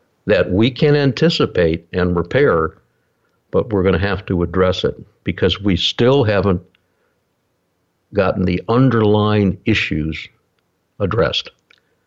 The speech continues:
And this is once again going to cause business agility to be affected because we're gonna have to divert funds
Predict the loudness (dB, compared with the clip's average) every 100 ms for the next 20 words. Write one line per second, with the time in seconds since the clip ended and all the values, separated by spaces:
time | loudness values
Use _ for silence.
0 | _ _ _ -2 0 2 0 0 -2 0
1 | 2 0 0 0 2 2 2 2 2 0
2 | -2 -6 -2 0 2 2 0 -2 -8 _
3 | _ _ _ _ _ _ _ _ _ _
4 | 0 2 4 2 2 -4 _ -4 -2 0
5 | 2 4 2 0 -4 -4 -6 _ -8 -2
6 | 0 0 0 -4 -4 -8 -8 -14 _ _
7 | _ -6 -2 0 0 0 0 0 0 -4
8 | -2 -4 0 -2 0 0 2 0 -8 _
9 | _ _ -2 0 0 -2 -8